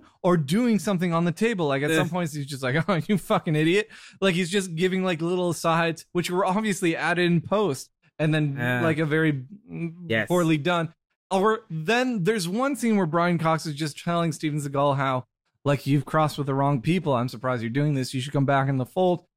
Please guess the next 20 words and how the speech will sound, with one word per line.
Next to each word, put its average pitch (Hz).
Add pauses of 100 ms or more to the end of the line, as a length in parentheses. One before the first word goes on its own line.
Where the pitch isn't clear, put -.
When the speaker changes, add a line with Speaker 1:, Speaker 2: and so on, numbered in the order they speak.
(240)
Speaker 1:
And 170
Steven 247
Seagal 202
is 151
taking 180
a 156
red 156
napkin 185 (100)
underneath 190 (320)
a 156
plate 202
of 151
bread 170
that 151
has 147
been 156
delivered 175
to 196
the 170
table. 143